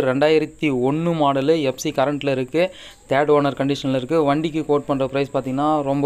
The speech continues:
ரொம்ப கம்மி தாங்க. வெறும் ஐம்பத்தி எட்டாயிரம் தான் கோட் பண்றோம். நெகோஷியபிள் பிரைஸ் தான். நம்ம சேனல் நேம் சொல்லி நீங்க நெகோஷியபிள் பண்ணிக்கலாம். கண்டிப்பா ரொம்ப, ரொம்ப கம்மி பண்ணி கொடுப்பாங்க. ஐம்பத்தெட்டாயிரம் தான் கோட் பண்ற பிரைஸு. ஐம்பத்தெட்டாயிரத்துக்கு இன்னைக்கு பைக்கே கிடைக்கிறதில்ல. மாருதி எயிட் ஹண்ட்ரட்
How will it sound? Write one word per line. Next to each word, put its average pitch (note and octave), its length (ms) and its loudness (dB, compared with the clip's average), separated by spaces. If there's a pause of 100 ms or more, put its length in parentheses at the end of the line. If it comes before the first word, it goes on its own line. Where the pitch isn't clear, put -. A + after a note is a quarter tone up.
ரொம்ப D3 120 0 (100)
கம்மி C#3+ 240 0
தாங்க. C3+ 160 -2 (120)
வெறும் C#3 220 -4
ஐம்பத்தி D3+ 340 -2
எட்டாயிரம் C3+ 340 -2
தான் C#3 100 -4
கோட் C#3 200 -4
பண்றோம். C3+ 280 -4 (440)
நெகோஷியபிள் D3+ 500 0
பிரைஸ் C#3 260 -2
தான். F3 220 0
நம்ம C#3 240 -2
சேனல் D#3 300 0
நேம் C#3+ 220 -6
சொல்லி C#3+ 180 -4 (120)
நீங்க D3 260 0 (100)
நெகோஷியபிள் C#3+ 460 -2
பண்ணிக்கலாம். C#3+ 400 -2 (540)
கண்டிப்பா D#3+ 340 0 (140)
ரொம்ப, D3+ 200 0
ரொம்ப D3+ 240 0
கம்மி D3+ 240 0
பண்ணி D3+ 220 2
கொடுப்பாங்க. C#3+ 360 0 (120)
ஐம்பத்தெட்டாயிரம் C#3 640 0
தான் D3+ 120 -2
கோட் D3 200 2
பண்ற C3 240 -2
பிரைஸு. C3+ 300 -2 (160)
ஐம்பத்தெட்டாயிரத்துக்கு D3 840 -2
இன்னைக்கு C#3+ 180 0 (100)
பைக்கே D3+ 360 2
கிடைக்கிறதில்ல. C#3 500 -2 (140)
மாருதி C#3+ 420 0
எயிட் C#3 180 -4
ஹண்ட்ரட் C#3+ 240 -2